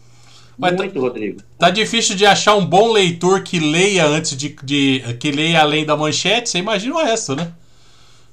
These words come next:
Speaker 2: Sim, por isso que eu tomo cuidado, eu sempre peço pros meus colunistas não fazer texto grande. Um texto de, de, de tantos caracteres, que a gente tem uma formatação,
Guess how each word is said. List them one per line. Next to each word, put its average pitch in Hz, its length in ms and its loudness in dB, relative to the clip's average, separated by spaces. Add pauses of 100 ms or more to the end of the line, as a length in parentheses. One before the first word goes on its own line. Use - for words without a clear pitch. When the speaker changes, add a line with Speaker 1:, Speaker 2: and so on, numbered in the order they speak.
(340)
Speaker 2:
Sim, 233 200 -4
por 151 100 -6
isso - 80 -8
que 185 60 -4
eu 180 80 -6
tomo 180 200 -4
cuidado, 143 400 -4
eu 123 40 -12
sempre 131 280 -14
peço 120 240 -12
pros 117 100 -14
meus 107 180 -14
colunistas 101 480 -14
não 117 140 -12
fazer 135 260 -12
texto 135 320 -14
grande. 98 500 -14 (760)
Um - 120 -20
texto 107 360 -8
de, 98 120 -20 (560)
de, 85 440 -20 (1200)
de - 80 -20
tantos 110 260 -12
caracteres, 110 680 -10
que - 100 -20
a - 40 -16
gente 92 160 -18
tem 92 100 -16
uma 90 140 -14
formatação, 90 760 -16